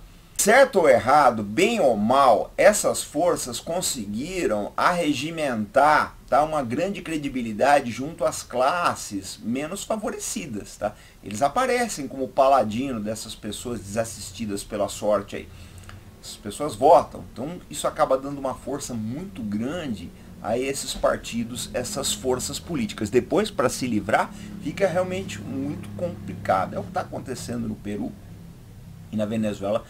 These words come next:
num caso aí mais extremado, né? Então, é, é um sintoma de democracias que ainda não amadureceram, elas estão num, num,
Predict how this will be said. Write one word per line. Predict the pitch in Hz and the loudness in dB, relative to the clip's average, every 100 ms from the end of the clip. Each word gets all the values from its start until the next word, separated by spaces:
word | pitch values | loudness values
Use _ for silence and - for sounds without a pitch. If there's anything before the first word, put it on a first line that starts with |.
| - - | -16 -12
num | 104 117 | -6 -6
caso | 110 101 107 107 107 | -4 -2 0 0 -2
aí | 110 101 107 113 120 | -4 -2 -2 0 -2
mais | 120 110 113 120 117 107 | -2 -2 -2 -4 -6 -6
extremado, | 120 - 139 143 101 87 - | -10 -10 -6 -4 -4 -6 -8
né? | 87 - - - - - | -12 -14 -18 -18 -18 -10
Então, | - 269 262 | 4 6 6
é, | - 240 226 208 180 | 6 6 8 8 8
é | 165 | 6
um | 240 | 6
sintoma | 208 226 151 127 220 190 131 | 2 0 0 2 4 4 2
de | 123 156 | 0 0
democracias | 160 165 160 127 123 - 185 180 | 0 -2 0 0 0 -4 -4 -4
que | - 381 | -6 -6
ainda | 415 381 392 320 | -6 -6 -2 0
não | 196 | 2
amadureceram, | 156 139 127 123 113 - 127 139 123 | 2 2 0 -4 -6 -6 -4 -2 -2
elas | 117 | -2
estão | 113 135 135 | -4 -4 -6
num, | - 131 127 107 - | -6 -4 -4 -4 -4
num, | 113 110 98 | -2 0 -2